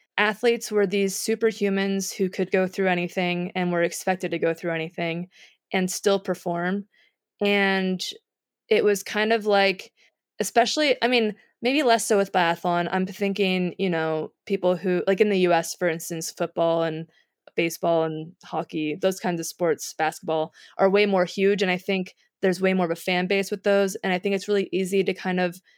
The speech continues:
fans have this, like, ownership over an athlete in a sense of, like, "Oh, well, I root for them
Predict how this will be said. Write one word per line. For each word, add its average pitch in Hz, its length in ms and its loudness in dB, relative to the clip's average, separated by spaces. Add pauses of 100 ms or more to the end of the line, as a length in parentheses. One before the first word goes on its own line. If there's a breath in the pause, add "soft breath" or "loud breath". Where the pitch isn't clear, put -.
(220 soft breath)
fans 202 540 0
have 185 280 -2
this, 185 220 0
like, 175 200 0 (120)
ownership 190 580 0
over 202 300 2
an 202 100 0
athlete 202 540 0
in 208 80 0
a 208 80 0
sense 208 400 -4
of, 180 100 -2
like, 175 260 2 (480 soft breath)
"Oh, 214 240 6
well, 185 300 2
I 190 140 2
root 185 320 0
for 185 100 -2
them 175 320 0